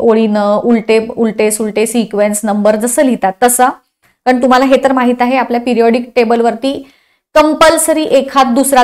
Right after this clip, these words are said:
तरी प्रश्न असतोच. मग, अ,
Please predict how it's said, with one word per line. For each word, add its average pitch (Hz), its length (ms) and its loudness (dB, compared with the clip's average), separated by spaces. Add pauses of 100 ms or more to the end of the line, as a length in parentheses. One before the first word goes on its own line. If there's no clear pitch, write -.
तरी 247 120 0
प्रश्न 233 360 -4
असतोच. - 540 -4 (680)
मग, 233 320 2
अ, 226 760 0